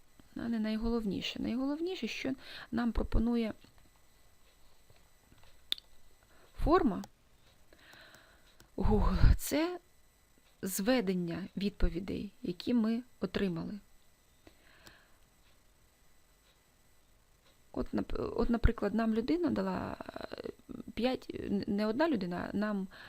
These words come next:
п'ять респондентів дали відповіді на поставлені запитання. То ми, ми отр-, можемо вже отримати, е, зробити якийсь підсумок, ми можемо графічно якось відобразити наші,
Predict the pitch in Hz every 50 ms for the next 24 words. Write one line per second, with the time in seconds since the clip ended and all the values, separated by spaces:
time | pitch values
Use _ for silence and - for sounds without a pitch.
0 | - - - - - - 214 233 214 - 208 202 - - - 233 247 294 370 415
1 | 415 - - - 320 320 311 - - - _ _ _ - - - - - - _
2 | _ 196 214 233 269 277 220 247 247 - - 202 190 185 196 190 185 185 185 -
3 | - - - - 240 240 233 202 190 190 202 277 - - 214 - - - - -
4 | 226 233 - - - - - - - - - - - - - - 247 311 359 349
5 | 294 240 - - - - - - - 233 269 285 285 240 208 196 185 190 208 226
6 | 220 220 - - - - - - 208 - - 269 277 269 233 - - - - -
7 | - - - - 196 214 214 214 262 - - 208 - - 202 - - - 226 220
8 | 214 - - - 185 180 - - - 190 190 196 214 240 247 240 220 208 196 -
9 | - - - - - 196 208 208 220 - - 269 247 - - 208 190 185 - 196
10 | 196 - - - 185 185 170 - 196 180 180 - - - - - 180 185 - -
11 | -